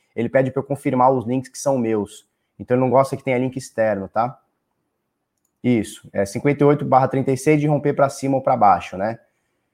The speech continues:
É, o Leonardo pergunta quais as médias, quais as médias móveis que eu uso na, na análise. Cara, eu uso a seguinte, olha,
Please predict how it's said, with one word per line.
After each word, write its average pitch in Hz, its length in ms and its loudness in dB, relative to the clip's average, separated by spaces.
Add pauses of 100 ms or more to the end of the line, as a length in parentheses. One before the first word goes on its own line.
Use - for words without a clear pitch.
(360)
É, 110 320 4
o 135 80 2
Leonardo 156 400 8
pergunta 165 460 4
quais 185 360 4
as 175 160 6
médias, 151 800 0 (1300)
quais 165 220 4
as 160 120 4
médias 151 300 2
móveis 135 500 2
que - 80 -8
eu 135 80 -2
uso 139 240 -4
na, 131 360 -2
na 127 140 -2
análise. 104 440 -4
Cara, 110 400 2
eu 127 140 0
uso 131 480 0
a 104 100 -6
seguinte, 110 560 -8
olha, 92 260 -4